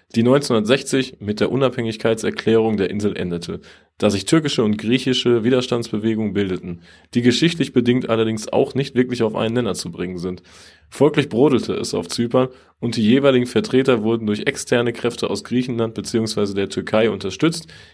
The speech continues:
ehe die U N im Jahr neunzehnhundertvierundsechzig Truppen absandte, die bis heute im Land stationiert sind. Im weiteren Geschichtsverlauf haben türkische Truppen den nördlichen Teil der Insel besetzt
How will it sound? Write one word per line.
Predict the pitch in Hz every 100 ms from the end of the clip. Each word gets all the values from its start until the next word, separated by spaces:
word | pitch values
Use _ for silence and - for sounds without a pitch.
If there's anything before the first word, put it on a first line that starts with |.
| _
ehe | 143 165
die | 139 131
U | 113
N | 90 131 135
im | 101 101
Jahr | 104
neunzehnhundertvierundsechzig | 107 113 113 107 98 - 120 113 104 107 107 101
Truppen | - 147 113
absandte, | 95 104 113 113 120 117 - - _
die | 120
bis | 113 -
heute | 135 160
im | 123 113
Land | 117
stationiert | 120 113 104 104 95 98
sind. | - 87 87 _ _ - - _ _ - - _ -
Im | 104
weiteren | 101 113 127 131
Geschichtsverlauf | 127 - - - 131 131 143 143 - _
haben | - 123 123
türkische | - 147 139 127
Truppen | - 147 127
den | 123
nördlichen | 127 131 120 127
Teil | 120 139 135
der | 117
Insel | 143 110
besetzt | 87 87 95 -